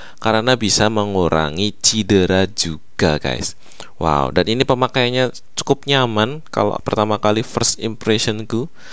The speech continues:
Dan warnanya juga cakep ya, guys, ya. Rich navy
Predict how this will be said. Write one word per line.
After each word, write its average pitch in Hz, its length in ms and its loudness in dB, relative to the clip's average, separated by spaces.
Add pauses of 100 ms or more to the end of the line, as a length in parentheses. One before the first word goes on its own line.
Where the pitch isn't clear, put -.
(340)
Dan 143 240 4
warnanya 131 500 4
juga 104 540 4 (220)
cakep - 400 0
ya, 82 120 -2
guys, 76 200 -2
ya. 90 140 2 (420)
Rich 143 320 2
navy 120 520 0